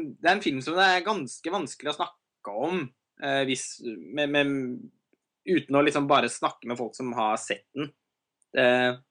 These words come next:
for dette, jeg tenker at, eh, ja, og jeg har fortsatt inntrykk av at ganske mange ikke har sett den.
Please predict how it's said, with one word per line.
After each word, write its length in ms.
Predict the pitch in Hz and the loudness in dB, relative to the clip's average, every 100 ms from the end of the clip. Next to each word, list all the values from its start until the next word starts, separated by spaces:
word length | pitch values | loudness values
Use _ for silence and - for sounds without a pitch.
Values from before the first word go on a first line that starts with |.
| _ _ _ _ - | _ _ _ _ -8
for 160 | 147 - _ _ - | -8 -10 _ _ 0
dette, 220 | 147 156 151 151 147 147 143 139 | 4 6 8 6 6 4 2 2
jeg 100 | 151 | 0
tenker 240 | 139 127 127 | 0 0 -2
at, 80 | - | 0
eh, 400 | 135 131 131 131 117 _ _ _ _ _ _ _ _ _ _ _ _ _ _ _ | 0 2 0 -4 -10 _ _ _ _ _ _ _ _ _ _ _ _ _ _ _
ja, 140 | 147 151 | 0 4
og 80 | 160 | 4
jeg 80 | |
har 80 | 175 | 4
fortsatt 420 | - - - 170 185 | 2 -8 -6 -4 -2
inntrykk 320 | 147 - 127 | -2 -4 0
av 120 | 139 143 | -2 -2
at 140 | _ _ _ _ | _ _ _ _
ganske 420 | - 151 117 - 135 | -4 -2 -4 -6 -6
mange 340 | 120 110 123 - | -4 -4 -4 -6
ikke 320 | 117 - 117 | -12 -8 -2
har 160 | 123 120 | -2 -2
sett 220 | - - | -4 -10
den. 140 | 156 | -16